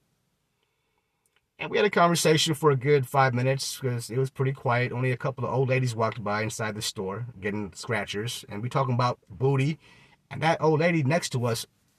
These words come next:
she's like, "Back in my age, my booty was f-, fabulous." I'm like, "Uh, ma'am, uh, we did not ask for your input, but since you, you brought your old wrinkly booty ass up,"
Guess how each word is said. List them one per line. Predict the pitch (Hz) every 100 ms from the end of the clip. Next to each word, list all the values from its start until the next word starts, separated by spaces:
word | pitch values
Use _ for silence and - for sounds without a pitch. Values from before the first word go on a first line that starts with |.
| _ _
she's | - 120 107
like, | 190
"Back | - 359 370
in | 339
my | 381 392 370 359 370
age, | 349 - - -
my | - 349 415 415
booty | 392 415 359 - - - -
was | 349 349 - - - -
f-, | 381 370
fabulous." | - 403 427 480 480 392 403 392 359 302 294 - -
I'm | - 214
like, | 233 226
"Uh, | 226 226 208 -
ma'am, | 147 185 226 262 - _ _ _ _ _ _ _ _ _
uh, | 135 139 139
we | 139
did | 202
not | 208 -
ask | 190 -
for | 190
your | 175
input, | 151 226 - 202 226 - -
but | 294 349 294
since | - 277 262 -
you, | 233 226 208 - - _ _ _ _ - _ _ -
you | 147 143 - _ _ -
brought | 190 180 175
your | 165 131 _ _ _
old | 160 180 180 175 143 _ _ _ _ _ -
wrinkly | 170 190 175 160
booty | 151 170 165
ass | 160 190
up," | 202 175